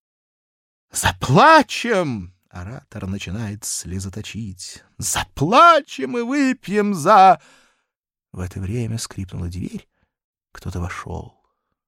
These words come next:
Мы оглянулись и увидели маленького человечка с большой лысиной и с менторской улыбочкой на губах. Этот человечек так знаком нам.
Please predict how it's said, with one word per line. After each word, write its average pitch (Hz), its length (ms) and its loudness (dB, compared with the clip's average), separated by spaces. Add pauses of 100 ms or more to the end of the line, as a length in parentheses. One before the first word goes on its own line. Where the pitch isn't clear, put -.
(280)
Мы 80 60 -12
оглянулись 90 600 -10
и 92 40 -8
увидели 98 280 -4
маленького 107 540 -8
человечка 107 640 -8
с 95 80 -10
большой 110 340 -8
лысиной 139 600 -6 (360)
и - 100 -10
с - 140 -6
менторской 120 720 -4
улыбочкой 113 500 -8
на 107 80 -6
губах. 98 720 -8 (720)
Этот - 400 -10
человечек 82 880 -12 (160)
так 185 320 -8
знаком 127 840 -8
нам. - 360 -12